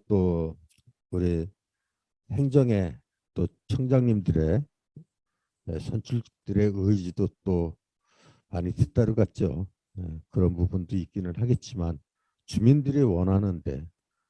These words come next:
주민들이 더 잘 살아보자는데, 주민들의 복지 향상을 위해서 해보겠다는데, 네, 행정에서 안 할 이유는 없겠죠.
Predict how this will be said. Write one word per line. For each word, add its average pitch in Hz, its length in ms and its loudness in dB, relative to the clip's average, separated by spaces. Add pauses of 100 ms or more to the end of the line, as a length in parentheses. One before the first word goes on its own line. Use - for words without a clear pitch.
(160)
주민들이 101 540 2
더 95 200 6
잘 85 280 -6
살아보자는데, 95 920 0 (1800)
주민들의 117 440 6
복지 - 580 4
향상을 120 580 2 (440)
위해서 98 520 6 (180)
해보겠다는데, 104 960 4 (680)
네, 85 100 -4
행정에서 104 840 0
안 82 180 -10
할 101 160 4
이유는 123 260 0
없겠죠. 82 560 -6